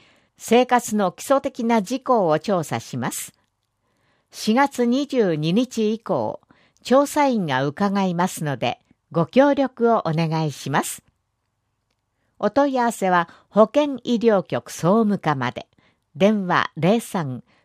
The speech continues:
五三二零の四一零九番です。東京住まいの就活ガイドブッ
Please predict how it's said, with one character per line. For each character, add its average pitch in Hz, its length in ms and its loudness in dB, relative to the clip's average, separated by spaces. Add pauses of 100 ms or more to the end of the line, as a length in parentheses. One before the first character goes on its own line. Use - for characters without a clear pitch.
(140)
五 240 360 4
三 208 500 -2
二 208 400 0
零 156 360 0
の 143 320 0 (540)
四 247 480 2
一 170 460 -4
零 233 340 0
九 196 440 0
番 117 360 -6
で 175 160 0
す。 - 220 -18 (1900)
東 262 260 4
京 202 480 4
住 - 240 -6
ま 285 180 2
い 226 60 -2
の 139 180 -2
就 226 280 -2
活 269 320 0
ガ 226 200 6
イ 233 100 2
ド 214 120 4
ブ 208 120 0
ッ 202 80 -2